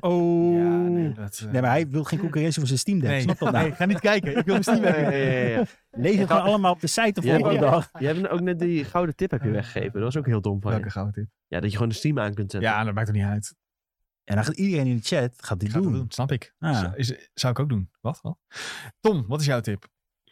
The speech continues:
Speaker 3: Ehm, vanaf, eh, negen december kun je kijken naar Guillermo del Toro's Pinocchio.
Speaker 1: Heb je
Speaker 3: Nee,
Speaker 1: al
Speaker 3: die heb ik
Speaker 1: gezien?
Speaker 3: n-, die heb ik natuurlijk nog niet gezien.
Speaker 1: Hè?
Speaker 3: Dus eigenlijk kan ik het helemaal niet tippen.
Speaker 1: Maar het draait toch in sommige bioscopen nu ook?
Speaker 3: Ja, maar ik ga toch niet naar de bioscoop?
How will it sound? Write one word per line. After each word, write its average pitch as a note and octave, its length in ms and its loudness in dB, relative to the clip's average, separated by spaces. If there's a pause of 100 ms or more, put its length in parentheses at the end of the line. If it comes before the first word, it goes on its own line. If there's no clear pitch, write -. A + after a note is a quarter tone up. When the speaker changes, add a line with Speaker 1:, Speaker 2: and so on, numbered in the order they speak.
(140)
Speaker 3:
Ehm, A2 680 0 (840)
vanaf, C#3 300 -2
eh, C3+ 760 0
negen C#3+ 420 0
december C#3+ 480 0
kun C#3 100 -4
je B2+ 60 -4
kijken C3 240 -2
naar A#2+ 120 -2 (480)
Guillermo D3 640 2
del C3+ 180 0
Toro's D3 460 0 (100)
Pinocchio. D3+ 640 0 (220)
Speaker 1:
Heb - 180 -20
je - 80 -18
Speaker 3:
Nee, C3 100 0
Speaker 1:
al D#3+ 80 0
Speaker 3:
die A#2+ 80 0
heb A#2 100 -2
ik A#3 60 2
Speaker 1:
gezien? - 40 0
Speaker 3:
n-, - 260 -8
die A2+ 100 -2
heb A2+ 80 2
ik A#2+ 60 -2
natuurlijk A#2 260 0
nog A2 80 2
niet A#2 120 0
gezien. A#2 340 -6 (200)
Speaker 1:
Hè? C3 100 -2
Speaker 3:
Dus D3 200 0
eigenlijk G#2+ 220 -2
kan A2+ 100 -2
ik A2 80 -2
het - 0 -
helemaal A2+ 220 0
niet G#2+ 100 -2
tippen. A#2 220 -2 (220)
Speaker 1:
Maar A2+ 100 -8
het A2 80 -2
draait C#3 160 0
toch D3 80 0
in D3 60 0
sommige D#3+ 220 -2
bioscopen C#3+ 500 -2
nu G2+ 80 2
ook? D#3+ 200 -2
Speaker 3:
Ja, G#2+ 280 -2
maar G2+ 100 -6
ik - 60 -10
ga G#2+ 60 -2
toch A2 140 -2
niet G#2 100 2
naar G#2 100 0
de G#2 60 0
bioscoop? G#2+ 440 -2